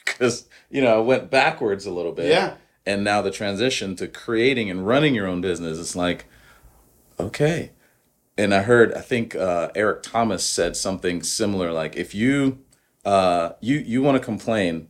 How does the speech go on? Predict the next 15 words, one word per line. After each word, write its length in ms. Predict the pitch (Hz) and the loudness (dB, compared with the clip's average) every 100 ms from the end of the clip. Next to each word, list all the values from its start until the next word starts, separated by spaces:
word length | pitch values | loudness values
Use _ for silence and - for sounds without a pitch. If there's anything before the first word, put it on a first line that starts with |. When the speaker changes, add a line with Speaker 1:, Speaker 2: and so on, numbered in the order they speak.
| _ | _
Speaker 1:
that 380 | 85 78 - _ | 0 0 -4 _
corporate 280 | 113 98 87 | 0 0 -2
America 420 | 87 87 82 85 | 2 2 2 0
isn't 260 | 80 82 | -2 -4
doing 260 | 65 85 80 | -4 -2 -2
anything 320 | 78 78 78 | -4 -4 -10
for 180 | 73 78 | -8 -6
you, 260 | 78 73 - _ _ | -6 -8 -14 _ _
but 100 | 90 | 4
what 160 | 123 | 6
are 40 | 160 | 6
you 120 | 131 | 2
doing 220 | 110 107 | 2 -2
for 120 | 101 | -4
yourself, 600 | 80 71 - 98 - - | -8 -2 4 4 2 -12